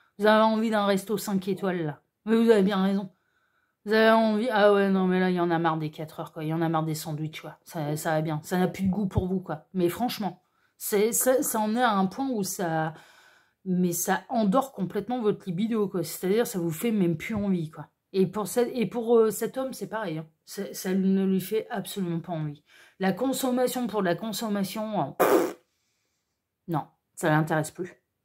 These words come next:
Ça l'intéresse plus. Bon, mais c'est chouette, hein. Il y a eu, il y a eu quelques, euh, quelques quatre heures sur la route de part et d'autre, hein. Mais là, ça va être un véritable coup de chance. Votre rencontre va être un véritable coup de chance.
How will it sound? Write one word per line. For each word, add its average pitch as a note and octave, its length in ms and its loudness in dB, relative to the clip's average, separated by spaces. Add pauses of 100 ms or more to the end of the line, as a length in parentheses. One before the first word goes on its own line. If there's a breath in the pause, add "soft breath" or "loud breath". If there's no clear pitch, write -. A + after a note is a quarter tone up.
(340)
Ça - 140 -4
l'intéresse F3+ 460 2
plus. F#3 260 -10 (140)
Bon, D#4 160 6 (160)
mais C#4 80 4
c'est - 180 -2
chouette, A4+ 340 2
hein. F4+ 260 -2
Il A3 60 -8
y A3+ 60 2
a A#3+ 60 4
eu, C#4+ 320 8
il G#3+ 40 -4
y A3 100 2
a A#3+ 40 4
eu C4+ 140 2
quelques, A3+ 320 -4
euh, F#3 440 2
quelques G3 400 -6
quatre A3+ 240 -4
heures A3 120 -6
sur F#3 160 -4
la F3 80 2
route A#3 240 2
de G3+ 80 4
part F3 240 -8
et C#4+ 100 -4
d'autre, F4 280 0
hein. C4+ 100 -6 (360 loud breath)
Mais G3+ 80 -2
là, A#3+ 80 6
ça C4+ 140 4
va G#3+ 80 4
être A3+ 140 2
un A3 100 2
véritable C#4+ 500 4
coup E4+ 120 0
de F4 40 -4
chance. - 360 -4
Votre G#3 300 -4
rencontre A#3 520 -2
va F#3 160 2
être G#3 140 -2
un F#3 80 -2
véritable A#3 600 0
coup E4 120 2
de E4 60 -4
chance. - 440 -6